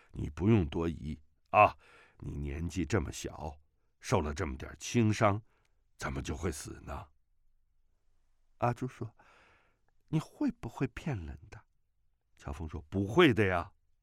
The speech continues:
阿朱说：“你是武林中出名的英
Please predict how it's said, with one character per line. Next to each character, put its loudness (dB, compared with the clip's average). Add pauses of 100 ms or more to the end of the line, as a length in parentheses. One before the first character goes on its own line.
(1200)
阿 2
朱 -2
说 -8 (500)
：“你 4
是 -4 (140)
武 0
林 -4
中 -8
出 -8
名 -6
的 -8 (340)
英 0